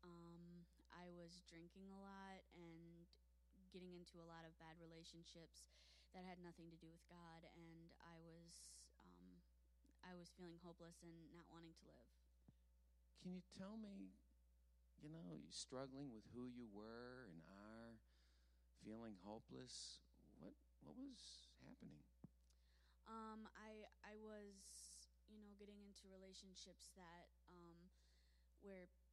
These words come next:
Speaker 1: people were saying that I wasn't, you know, I was worthless and I wasn't, um, I was just a piece of, you know. So,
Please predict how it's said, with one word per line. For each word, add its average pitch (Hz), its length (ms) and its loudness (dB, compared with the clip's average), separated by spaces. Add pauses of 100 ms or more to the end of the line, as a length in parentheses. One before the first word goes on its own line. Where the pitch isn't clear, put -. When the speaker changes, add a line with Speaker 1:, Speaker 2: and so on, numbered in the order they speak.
Speaker 1:
people 202 240 0
were 185 160 0
saying 175 320 0
that 170 80 -2
I 165 160 0
wasn't, 170 480 -4 (560)
you 190 160 0
know, 175 80 0
I 165 80 0
was 180 240 -2
worthless 175 560 -4
and 175 80 -4
I 160 240 -4 (160)
wasn't, 170 400 -4 (720)
um, 160 320 -4 (1400)
I 180 160 0
was 175 160 -2
just 165 160 -6
a 165 160 -8
piece 165 320 -8
of, 165 80 -10 (320)
you 226 80 -6
know. 254 80 -10 (1700)
So, 190 160 -8